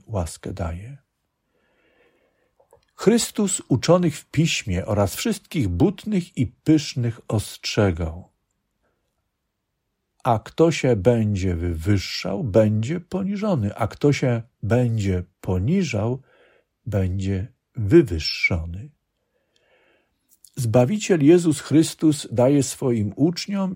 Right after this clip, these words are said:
i uczennicom doskonały wzór do naśladowania, kiedy szukamy przykładu prawdziwej pokory. W spotkaniach Jezusa z ludźmi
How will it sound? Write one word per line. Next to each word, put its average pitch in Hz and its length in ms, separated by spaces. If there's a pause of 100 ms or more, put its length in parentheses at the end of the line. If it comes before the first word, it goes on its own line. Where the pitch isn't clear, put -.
i 147 140
uczennicom 127 920
doskonały 123 800
wzór 98 360
do 98 140
naśladowania, 98 880
kiedy 98 500 (380)
szukamy 113 640
przykładu 110 680
prawdziwej 101 800 (140)
pokory. 87 680 (1300)
W - 60
spotkaniach 190 920
Jezusa 135 540
z 92 140
ludźmi 127 640